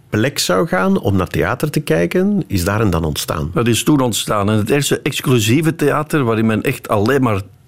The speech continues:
Speaker 2: acteurs, rondreizende gezelschappen ontving, dateert van zestien tachtig. En dat is dus juist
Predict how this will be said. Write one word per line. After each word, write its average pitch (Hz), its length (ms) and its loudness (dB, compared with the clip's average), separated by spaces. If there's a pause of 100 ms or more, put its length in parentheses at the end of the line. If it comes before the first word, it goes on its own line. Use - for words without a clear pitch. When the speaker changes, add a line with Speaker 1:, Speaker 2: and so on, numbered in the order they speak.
Speaker 2:
acteurs, 131 540 0
rondreizende 107 840 2
gezelschappen 117 600 0
ontving, 113 460 0 (680)
dateert 127 460 0
van 113 240 0
zestien 117 420 2
tachtig. 95 420 -4
En 107 100 2
dat 107 160 2
is 107 80 2
dus 101 160 2
juist 117 400 -2